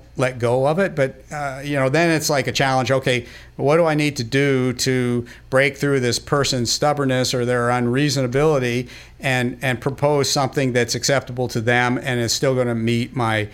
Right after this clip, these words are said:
uh, technical requirements for reliability, sound quality, or whatever else, noise level? You know, we, we're very picky about noise. We, pride ourselves in knowing the,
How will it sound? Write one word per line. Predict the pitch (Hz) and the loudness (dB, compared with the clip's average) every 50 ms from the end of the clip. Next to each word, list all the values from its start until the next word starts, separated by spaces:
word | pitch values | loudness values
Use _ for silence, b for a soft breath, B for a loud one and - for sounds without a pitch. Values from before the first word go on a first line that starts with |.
| B B B B B B - | B B B B B B -4
uh, | 120 117 107 | -2 -2 -2
technical | - - 135 131 135 139 110 - 127 123 | 0 0 -2 -2 -2 -4 -4 -2 0 0
requirements | 120 120 117 - - 131 127 120 120 120 117 120 131 117 - | 0 -2 -2 -4 -2 0 0 2 2 2 2 0 -2 -2 -4
for | - - 123 117 113 | -6 -4 -2 -2 -2
reliability, | 113 113 110 113 123 131 131 117 113 123 123 123 127 120 123 123 120 117 107 | -2 -2 0 2 2 2 2 0 0 2 2 2 2 2 0 0 0 0 -2
sound | - - 131 120 120 123 117 - | 0 0 0 0 0 -2 -2 -2
quality, | - 127 120 120 120 117 117 117 113 | -2 -2 0 0 0 -2 -2 -2 -2
or | 113 110 110 | -4 -4 -6
whatever | 113 - 139 120 120 123 117 113 113 113 113 107 | -6 -6 -4 0 0 0 0 0 -2 -2 -2 0
else, | 110 117 110 107 104 - - | 0 0 0 0 -2 -2 -2
noise | 120 120 123 127 127 120 - - | 0 2 2 2 0 0 0 0
level? | 127 120 117 113 117 117 117 113 - B B B B B B B B B - | 0 0 0 0 -2 -2 -2 -4 -6 B B B B B B B B B -4
You | 113 113 | -2 -2
know, | 117 113 | 0 0
we, | 113 117 120 120 | -2 -2 -2 -4
we're | 113 - 127 131 131 | -4 -2 -2 0 0
very | 123 131 131 131 123 | 2 2 2 2 0
picky | 127 - 139 131 131 - 123 | 0 -2 -2 -2 -2 -2 -4
about | 113 110 113 110 107 110 113 - - | -2 0 0 0 0 -2 -2 -4 -2
noise. | 120 113 113 117 117 117 117 113 - 123 | -2 0 0 0 0 0 0 -2 -4 -4
We, | 113 110 113 110 107 107 B B B B B B B - - - | -4 -2 -2 -2 -4 -6 B B B B B B B -10 -2 0
pride | 131 131 131 127 120 | 2 4 4 4 2
ourselves | 120 120 117 - - 127 120 120 120 117 127 | 2 0 0 0 0 0 0 0 0 0 -2
in | 120 113 117 - - - | -2 -2 -4 -6 -6 -4
knowing | 151 131 127 127 127 127 123 120 120 113 | -2 0 2 2 2 2 2 2 0 0
the, | 117 113 113 110 | 0 0 0 0